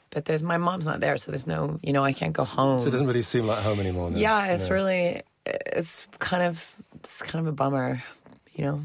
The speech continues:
Speaker 2: Mm. Yeah, so the roots have gone.
Speaker 1: Yeah, and my dad died, so, you know, it's just, it's not quite the same for me, you know?
Speaker 2: 'Cause it's nice to go back home as a kind of refuge, isn't it, in a way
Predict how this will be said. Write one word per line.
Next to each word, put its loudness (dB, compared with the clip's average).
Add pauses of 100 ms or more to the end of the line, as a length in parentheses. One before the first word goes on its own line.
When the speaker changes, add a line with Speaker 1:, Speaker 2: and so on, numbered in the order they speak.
Speaker 2:
Mm. -2 (420)
Yeah, 0
so -4
the 2
roots 0
have -2
gone. 2 (800)
Speaker 1:
Yeah, 2 (100)
and 0
my 2
dad 2
died, 2
so, 0
you -2
know, -2
it's -4
just, -8 (720)
it's 0
not 2
quite 2
the 0
same 4
for -4
me, -2 (200)
you -2
know? 0 (960)
Speaker 2:
'Cause 0
it's -6
nice 4
to -4
go 4
back 2
home 2
as 0
a -4
kind 2
of 0
refuge, 0
isn't -8
it, -6
in -8
a -4
way -6